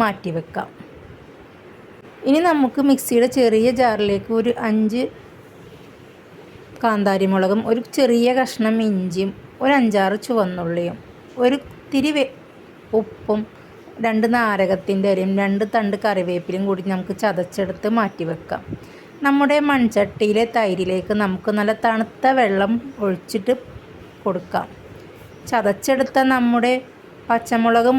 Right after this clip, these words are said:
ഉള്ളിയും അതെല്ലാം കൂടി ചേർത്ത് കുറച്ച് ഉപ്പും കൂടി ചേർത്ത് നമുക്ക് ഇതൊന്ന് ഇളക്കി യോജിപ്പിക്കാം. അങ്ങനെ നമ്മുടെ തൈര് സംഭാരം ഇവിടെ റെഡിയായി കഴിഞ്ഞു ട്ടോ.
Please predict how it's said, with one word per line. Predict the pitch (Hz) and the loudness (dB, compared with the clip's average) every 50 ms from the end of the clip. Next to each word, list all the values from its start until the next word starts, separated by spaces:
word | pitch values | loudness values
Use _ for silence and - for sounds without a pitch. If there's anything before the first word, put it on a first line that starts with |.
| 254 240 | 2 2
ഉള്ളിയും | 233 233 233 233 233 233 233 240 233 | 2 2 2 4 4 4 2 2 2
അതെല്ലാം | 226 220 226 226 220 226 226 233 226 | 2 2 0 0 0 0 0 0 0
കൂടി | 226 220 233 226 - - | 0 -2 -2 -4 -2 -2
ചേർത്ത് | 226 202 196 196 196 - - 214 220 214 - - - - - - - - - - - - | 0 0 0 -2 -4 -4 -2 -2 -2 -2 -4 -8 -14 -14 -16 -16 -20 -20 -20 -20 -12 -4
കുറച്ച് | - 269 269 269 269 - - - 311 269 | 0 2 4 4 2 0 -4 -4 -4 -4
ഉപ്പും | - - - 214 196 180 190 | -4 -6 -6 -6 -4 -2 -2
കൂടി | 190 190 220 214 - | -2 -2 -2 -2 0
ചേർത്ത് | 233 208 185 - - 202 196 208 | 0 0 0 -2 -4 -4 -2 -2
നമുക്ക് | 202 180 175 180 175 - 220 214 | -2 -2 -4 -6 -6 -4 -4 -2
ഇതൊന്ന് | 196 190 185 185 202 214 208 | 0 -2 -2 0 -2 -2 -2
ഇളക്കി | 196 180 175 175 - 208 196 196 196 | -2 -2 -4 -6 -4 -4 -2 0 0
യോജിപ്പിക്കാം. | 185 175 170 160 170 180 165 - - 185 165 - - 185 170 - - - - - - - - - - - - - - - - - - - - - - - - - - - - - - - 269 269 | 0 0 -2 -4 -6 -12 -12 -10 -10 -12 -12 -10 -8 -8 -8 -10 -12 -20 -20 -20 -20 -20 -20 -20 -20 -20 -20 -20 -20 -20 -20 -20 -20 -20 -20 -20 -20 -20 -20 -20 -20 -20 -20 -20 -10 -4 -2 0
അങ്ങനെ | 277 277 277 269 269 277 285 294 285 | 2 4 4 4 4 4 2 2 2
നമ്മുടെ | 269 240 226 214 202 196 220 220 220 - - | 2 2 2 2 2 2 2 0 0 0 0
തൈര് | 220 220 220 214 220 220 262 262 - | 0 2 2 2 2 0 0 0 0
സംഭാരം | 247 202 190 185 175 175 180 196 220 - - - - - - - - - - - - - 240 | 0 0 2 2 2 2 0 -2 -4 -6 -10 -20 -20 -20 -20 -20 -20 -20 -20 -16 -6 -2 0
ഇവിടെ | 220 202 202 190 202 208 208 208 | 0 2 2 2 2 2 2 0
റെഡിയായി | 202 185 185 185 190 190 190 202 214 208 - | 0 0 0 0 2 2 2 0 0 -2 -2
കഴിഞ്ഞു | 240 220 202 190 185 180 180 185 185 185 - | -2 0 0 0 -2 -2 -4 -4 -6 -6 -6
ട്ടോ. | - 185 175 | -4 -4 -4